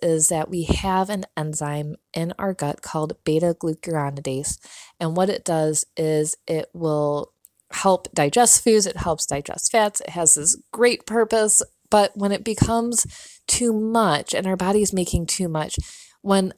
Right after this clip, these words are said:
estrogen comes through after it's been packaged, sent by the liver, sent through the bile,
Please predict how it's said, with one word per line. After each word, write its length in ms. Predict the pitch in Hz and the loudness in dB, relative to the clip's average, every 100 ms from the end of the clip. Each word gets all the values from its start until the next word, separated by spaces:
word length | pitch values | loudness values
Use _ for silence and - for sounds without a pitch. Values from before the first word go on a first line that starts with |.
| - | 0
estrogen 520 | 214 - 214 196 175 | 2 2 2 0 0
comes 460 | - 185 165 - | -2 -2 0 0
through 400 | 190 190 190 160 - | 0 2 2 2 0
after 240 | 165 - | -2 -2
it's 140 | 185 - | -2 -2
been 140 | 180 | -2
packaged, 760 | - 180 165 - 165 - - - | 0 0 0 2 0 -2 -6 -4
sent 440 | - - 175 - - | 0 2 0 -4 -8
by 140 | - 170 | -2 0
the 120 | 185 | 2
liver, 260 | 160 156 156 | 2 2 0
sent 280 | - 175 | 0 -2
through 180 | 190 185 | -2 0
the 80 | 175 | 2
bile, 320 | 151 143 143 | 2 0 -2